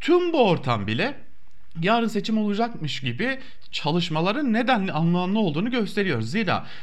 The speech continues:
Cumhuriyet Halk Partisi aslında yarın seçim olacakmış gibi saç-, çalışmalarını yürütüyor. Zira bir seçim istiyor. İşte burada seçim isteme noktasında esas soru işaretlerinden biri şu ki, iyi de Millet İttifakı'nın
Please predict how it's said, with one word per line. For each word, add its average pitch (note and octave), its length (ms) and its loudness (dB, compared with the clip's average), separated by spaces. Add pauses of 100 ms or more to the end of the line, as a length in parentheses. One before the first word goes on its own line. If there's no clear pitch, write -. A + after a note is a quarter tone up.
Cumhuriyet A#3+ 400 0
Halk D4+ 220 2
Partisi D3+ 340 0
aslında F#3+ 320 -2
yarın A#3 340 2
seçim E3+ 320 -4
olacakmış F#3 520 0
gibi D#4+ 140 -2
saç-, - 340 -4
çalışmalarını D4+ 680 0
yürütüyor. C3 440 -2 (420)
Zira A#3 400 -2 (400)
bir B3 320 -4
seçim B3+ 440 0
istiyor. - 500 -4 (680)
İşte C3 360 -4
burada G#3+ 360 -2 (120)
seçim - 360 -4
isteme C4 320 -2
noktasında F#2+ 540 -6 (300)
esas C#3 380 -2
soru B3 160 -2
işaretlerinden C#3+ 840 -2
biri E3+ 260 -4
şu - 280 -4
ki, D#3 280 -6 (720)
iyi E3+ 200 -2
de G#2 140 -4 (100)
Millet A#2 360 -2
İttifakı'nın F2+ 720 -6